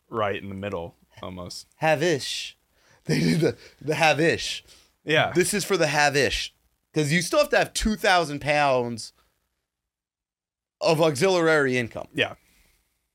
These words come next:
Speaker 2: And enough freedom in your life.
Speaker 1: I'm sure back then, what, the interest rate on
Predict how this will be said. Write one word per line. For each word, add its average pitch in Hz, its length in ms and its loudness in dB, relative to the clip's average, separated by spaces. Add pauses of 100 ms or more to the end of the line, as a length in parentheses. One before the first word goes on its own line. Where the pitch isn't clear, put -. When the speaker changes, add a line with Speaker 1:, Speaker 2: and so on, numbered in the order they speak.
(960)
Speaker 2:
And 156 120 2
enough 165 540 0
freedom 170 500 0
in 117 60 -2
your 120 100 -2
life. 117 560 -2
Speaker 1:
I'm 104 140 -16
sure 110 220 -2
back 98 260 -2
then, 98 260 -4
what, 95 160 -4
the 92 80 -8
interest 95 360 -10
rate 95 240 -4
on 95 340 -6